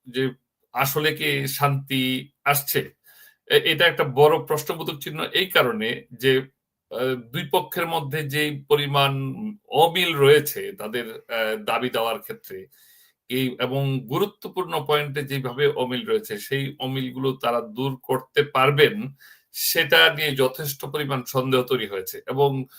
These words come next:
সেখানে সবচেয়ে বড় বিষয়টা হলো যেই ইউক্রেনকে, যেই ইউক্রেনের সাথে যুদ্ধ, যেই ইউক্রেন কেন্দ্রিক আলোচনা হচ্ছে, যেই ইউক্রেনের শান্তি নিয়ে আলোচনা হচ্ছে, এই দুই দেশের এই আলোচনায়, মার্কিন যুক্তরাষ্ট্র এবং রাশিয়ান দুই প্রেসিডেন্টের আলোচনায় সেই ইউক্রেনকেই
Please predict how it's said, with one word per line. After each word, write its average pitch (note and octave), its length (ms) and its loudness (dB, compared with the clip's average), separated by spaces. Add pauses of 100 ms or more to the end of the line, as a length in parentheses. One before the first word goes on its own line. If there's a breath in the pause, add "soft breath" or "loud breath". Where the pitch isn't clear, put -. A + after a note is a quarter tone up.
(300 soft breath)
সেখানে D#3 400 0
সবচেয়ে E3+ 400 -2
বড় D#3 260 6
বিষয়টা D#3 640 0
হলো A2 420 0 (340 loud breath)
যেই D#3 460 0
ইউক্রেনকে, F3 1160 -2
যেই D#3 240 -2
ইউক্রেনের D#3 420 -4
সাথে - 220 -4
যুদ্ধ, G#2+ 320 -10
যেই B2 280 -4
ইউক্রেন C#3 520 -2
কেন্দ্রিক D3 720 0
আলোচনা D3 400 0
হচ্ছে, G2+ 340 -10
যেই A#2 240 -8
ইউক্রেনের C3+ 520 -2
শান্তি E3 400 -4
নিয়ে D3 120 0
আলোচনা A3 320 -4
হচ্ছে, - 300 -12 (600 soft breath)
এই C3 120 -2
দুই D3 300 -2
দেশের F#3+ 460 6
এই D#3+ 220 -2
আলোচনায়, B2+ 500 -2
মার্কিন C#3+ 380 -2
যুক্তরাষ্ট্র C#3+ 460 -4
এবং B2+ 240 -4
রাশিয়ান C#3+ 440 0
দুই C#3 100 -2
প্রেসিডেন্টের B2 540 -6
আলোচনায় A2+ 460 -4
সেই A2 360 -10
ইউক্রেনকেই C#3 720 -4